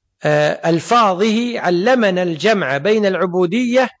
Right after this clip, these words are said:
والرسالة له عليه الصلاة والسلام، وفي بعض الألفاظ الجمع بين العبودية والنبوة له عليه الصلاة والسلام.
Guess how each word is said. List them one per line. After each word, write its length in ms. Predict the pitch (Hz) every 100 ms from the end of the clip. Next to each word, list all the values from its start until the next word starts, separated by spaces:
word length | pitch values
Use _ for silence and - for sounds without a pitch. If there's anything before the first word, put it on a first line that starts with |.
| _ _ _ -
والرسالة 760 | 196 190 170 - 208 233 240 233
له 400 | 196 202 202 175
عليه 320 | 156 180 180
الصلاة 420 | 156 - 147 208 208
والسلام، 380 | 135 - - _ _ _ _ _ _ _
وفي 260 | 165 165 254
بعض 260 | 220 269 240
الألفاظ 720 | 220 202 170 208 208 233 226 -
الجمع 540 | 185 165 202 233 175 165
بين 240 | 190 208
العبودية 800 | 202 165 190 214 202 262 277 285 - _ _ _
والنبوة 800 | 175 220 196 175 185 233 226 247 - _ _ _ _
له 380 | 170 220 202 180
عليه 360 | 147 156 180
الصلاة 420 | 185 - 143 156 190
والسلام. 460 | 151 131 - 160